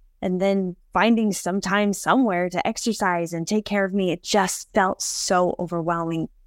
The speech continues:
And I felt like I was failing at everything in my life. I felt stuck and I felt hopeless. Today, my husband, Jared, is joining me on the podcast, and I am so excited to share this conversation with you because I'm hoping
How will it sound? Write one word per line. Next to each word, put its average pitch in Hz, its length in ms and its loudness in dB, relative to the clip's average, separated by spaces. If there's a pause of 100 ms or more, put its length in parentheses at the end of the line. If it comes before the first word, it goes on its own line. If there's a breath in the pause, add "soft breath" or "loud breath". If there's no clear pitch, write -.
(100)
And 190 120 0
I 185 60 -2
felt 214 420 -2
like 170 300 -4 (120)
I 175 80 -4
was - 300 -6 (160)
failing 196 560 0
at 180 140 -10 (220)
everything 208 560 0
in 175 80 0
my 165 160 -2
life. 156 340 -6 (180)
I 180 40 -14 (100)
felt 240 240 4 (100)
stuck - 500 -4 (180)
and 180 140 -2
I 170 60 -4
felt 196 300 -2
hopeless. - 720 -10 (400)
Today, 226 300 2
my 254 140 4
husband, 214 420 2
Jared, 175 320 0
is 170 200 -4
joining 185 360 0
me 180 140 0
on 175 160 -2
the 165 80 -2
podcast, 170 640 -6
and 190 120 -2
I 180 100 -2
am 175 160 -4
so 214 640 0
excited 180 680 0
to 185 100 -2
share 180 280 0
this 175 140 -8
conversation 170 680 -2
with 175 160 -4
you 175 140 0
because 175 240 -2
I'm 185 100 0
hoping 240 520 2